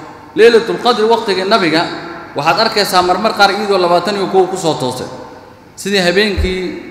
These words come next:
uu dhihi jiray, ha-, ha-, markaas iyadii oo nabiga la tusay laga kor yeelay. Laakiin wuxuu dhahe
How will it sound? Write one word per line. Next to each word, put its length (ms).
uu 100
dhihi 300
jiray, 220
ha-, 320
ha-, 100
markaas 420
iyadii 280
oo 100
nabiga 260
la 100
tusay 280
laga 200
kor 160
yeelay. 280
Laakiin 280
wuxuu 260
dhahe 220